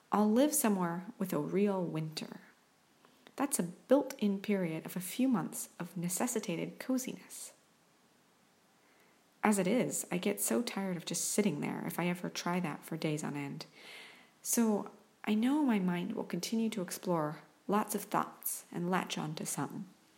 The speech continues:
Thoreau, in his book Walden,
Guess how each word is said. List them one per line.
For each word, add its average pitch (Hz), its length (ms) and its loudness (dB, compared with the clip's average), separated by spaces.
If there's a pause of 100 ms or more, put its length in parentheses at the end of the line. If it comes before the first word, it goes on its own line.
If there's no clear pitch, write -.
(4000)
Thoreau, 302 640 4
in 214 160 6
his 214 180 8
book 208 320 2
Walden, 190 720 6